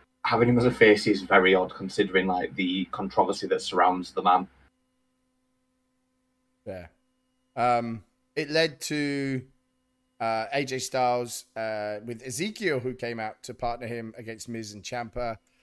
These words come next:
Speaker 2: Um, ended in a D Q. Ciampa just sort of ran in and attacked A J, and the ref stopped it. Um, a solid enough match. It was a time to see what Miz and Ciampa could do. It was good to see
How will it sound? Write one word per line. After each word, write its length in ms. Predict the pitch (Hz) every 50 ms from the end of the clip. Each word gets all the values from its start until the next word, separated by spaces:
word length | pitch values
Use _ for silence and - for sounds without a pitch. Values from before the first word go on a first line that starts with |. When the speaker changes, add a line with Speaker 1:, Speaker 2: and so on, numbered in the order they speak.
| _ _ _ _ -
Speaker 2:
Um, 480 | 120 127 127 127 120 123 117 110 98 - _ _ _ _ _ _ _ _ _ _ _ _ _ _ _ _ -
ended 420 | 180 180 175 175 175 165 165 156 165
in 800 | 165 151 147 147 147 147 143 143 143 143 139 139 135 135 131 131 _ _ _ -
a 80 | 131
D 200 | 127 143 151 147
Q. 480 | 135 - - 156 147 147 147 147 143 139
Ciampa 380 | 139 - 127 120 113 - 127
just 220 | 123 - 123 - -
sort 160 | 131 120 117
of 80 | 120 113
ran 220 | 113 110 110 113
in 140 | 113 110 113
and 80 | 110
attacked 440 | 107 - - - 113 - _ - - _ _ _ _ -
A 120 | 110 110
J, 320 | 110 117 113 104 107 107 107
and 120 | 101 101 - _ _ _ _ _ _ _ _
the 60 | - 113
ref 240 | 113 120 113 -
stopped 420 | - - - - 117 - - - -
it. 220 | 113 110 - - _ _ _ _ _ _ _ _ _ _ -
Um, 560 | 113 110 110 110 110 107 107 101 104 98 85 _ _ _ _ _ _ _ _ _ _ _ _ _ _ _ _ _
a 60 | 233 240
solid 360 | - - 247 208 160 139 127
enough 280 | 127 117 117 104 -
match. 380 | 113 107 110 - - - - -
It 80 | - 147
was 220 | 135 139 127 -
a 60 | 131 113
time 280 | - - - 113 110
to 100 | 104 113 104
see 200 | - - 123 113
what 180 | 113 117 110
Miz 180 | 120 117 98 107
and 80 | 110
Ciampa 360 | 107 - 113 110 104 - - -
could 140 | - 117
do. 120 | 110 120 123
It 40 | 143
was 260 | 156 151 - - - - _ _
good 200 | - 190 202 196
to 100 | - 139
see 300 | - - 139 123 120 -